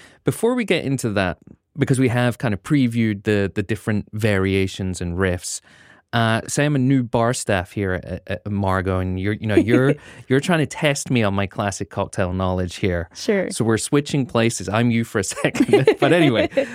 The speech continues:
Speaker 2: <laughs>
Speaker 1: all of which is to say, if I were to ask, what are the commonly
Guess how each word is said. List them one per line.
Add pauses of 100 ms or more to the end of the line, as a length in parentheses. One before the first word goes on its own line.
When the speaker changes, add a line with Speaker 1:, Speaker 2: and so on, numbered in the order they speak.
(240)
Speaker 2:
<laughs>
Speaker 1:
all
of
which
is
to
say,
if
I
were
to
ask, (420)
what (160)
are
the (100)
commonly